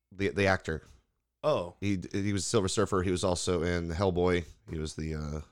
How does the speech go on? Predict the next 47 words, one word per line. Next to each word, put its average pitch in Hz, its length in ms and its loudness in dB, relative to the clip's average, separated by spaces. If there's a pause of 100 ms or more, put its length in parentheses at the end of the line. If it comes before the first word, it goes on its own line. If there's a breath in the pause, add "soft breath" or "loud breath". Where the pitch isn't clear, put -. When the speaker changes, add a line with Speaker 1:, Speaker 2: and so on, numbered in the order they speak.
Speaker 2:
Oh, 120 60 -8
is 110 80 -6
he 95 80 -8
just 95 240 -10
a, 90 180 -4
like, 87 140 -10
a 85 60 -12
stunt - 280 -10
dude? 160 120 0
Speaker 1:
he's 151 100 4
just, 147 220 -4
no, 156 80 2
he's 139 100 2
just 131 100 -4
a 98 40 -2
character 95 360 2
actor. 85 300 0
He 110 80 0
was 127 140 2
also, 101 640 2
Speaker 2:
Oh. 92 60 0
Well, 92 120 4
it 92 40 4
was 90 100 2
Speaker 1:
um, 92 60 -2
Speaker 2:
voiced 180 280 2
by, 95 340 -2
uh, 90 360 -6
Lawrence 113 220 -6
Fishburne, - 400 -8 (100)
though. - 80 -20 (240)
Speaker 1:
Yeah, 117 220 4
it - 20 2
was 98 140 2
voiced 131 280 6
by 101 120 4
Fishburne, 95 360 0
but 139 140 6
Speaker 2:
Okay, 113 120 6
Speaker 1:
the, 107 80 2
Speaker 2:
but 113 120 -2
Speaker 1:
but 117 180 4
Speaker 2:
the 117 100 2
Speaker 1:
the 90 40 4
actual 104 280 2
person 107 420 2
Speaker 2:
Heard. 135 340 0